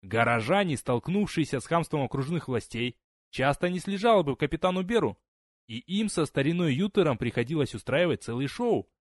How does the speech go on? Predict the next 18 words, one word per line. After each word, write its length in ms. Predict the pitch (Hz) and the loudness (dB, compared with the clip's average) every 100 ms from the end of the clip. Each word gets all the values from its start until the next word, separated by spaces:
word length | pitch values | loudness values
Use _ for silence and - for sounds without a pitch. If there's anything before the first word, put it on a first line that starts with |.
| _ _ | _ _
чтобы 360 | - 135 151 151 | -6 -2 0 0
заставить 440 | 139 - 175 147 | 0 2 2 2
чистильщиков 600 | - 208 202 - - 110 | -2 -4 -4 -8 -4 -4
хотя 260 | 117 110 135 | -2 0 2
бы 100 | 160 | 2
немного 380 | 202 254 226 190 | -2 -2 0 0
пошевелить 460 | 156 190 180 180 | 0 0 0 2
задницами. 560 | 214 196 135 - 95 - _ _ _ _ 117 | 2 0 -2 -6 -10 -14 _ _ _ _ -6
Увы, 480 | 117 117 208 233 - _ _ | -2 0 2 0 -4 _ _
статус 460 | - - 147 170 147 | -6 0 2 0 0
военизированного 720 | 147 147 147 165 175 160 123 | 0 0 -2 0 0 0 -2
формирования 680 | 127 120 123 120 156 190 143 | -2 -2 0 0 0 0 -2
позволял 460 | 117 107 139 147 123 | -2 0 0 2 0
отделу 300 | 104 151 127 | 0 -2 0
по 100 | 120 | -2
устранению 500 | - 127 151 139 110 | -2 -4 -4 -4 -6
потусторонних 580 | 107 107 127 143 123 | -8 -6 -4 -4 -4
феноменов, 480 | - 104 185 202 107 | -6 -4 -2 -2 -4